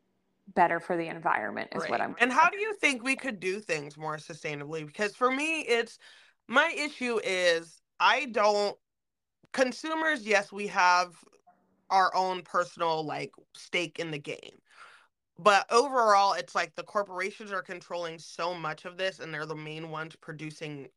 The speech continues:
Speaker 2: a lot of waste, and I feel like we're blaming the consumer instead of the corporation, but then also at the same time, it's like, how do we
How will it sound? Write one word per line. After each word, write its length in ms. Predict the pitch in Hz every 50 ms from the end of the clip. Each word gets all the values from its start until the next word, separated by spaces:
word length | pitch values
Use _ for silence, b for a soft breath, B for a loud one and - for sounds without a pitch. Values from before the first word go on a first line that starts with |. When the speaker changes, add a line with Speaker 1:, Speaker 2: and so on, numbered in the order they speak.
| _ -
Speaker 2:
a 100 | 170 165
lot 260 | 160 156 151 151 147
of 120 | 147 143 143
waste, 500 | 117 123 131 151 180 185 - - _ - -
and 160 | 160 160 160
I 100 | 160 151
feel 200 | 147 - 175 165
like 160 | 160 160 156
we're 180 | 156 165 165 160
blaming 720 | 156 147 160 175 185 185 185 190 185 180 180 175 175 175 - _ _ _ -
the 100 | 180 175
consumer 880 | 175 - 180 170 160 - - - 180 170 165 175 185 196 208 233 254 254 _ _ _ _ _ _ _ -
instead 380 | 175 175 165 - 185 175 170
of 60 | 160 151
the 80 | - 165
corporation, 960 | - 180 165 165 - 156 151 147 156 165 156 - 220 214 214 220 226 226 220 b b b b b b b b _ _ _ -
but 180 | 208 202 202
then 200 | - 220 220 214
also 340 | - - 202 233 226 - 247
at 100 | 240 226
the 80 | 214 196
same 320 | - - 214 202 196 196 190
time, 340 | - - 202 208 226 226
it's 160 | 202 - - -
like, 180 | 165 160 160
how 300 | - - - 190 202 226
do 160 | 240 254 254
we 500 | 233 202 220 214 214 208 202 202 208 202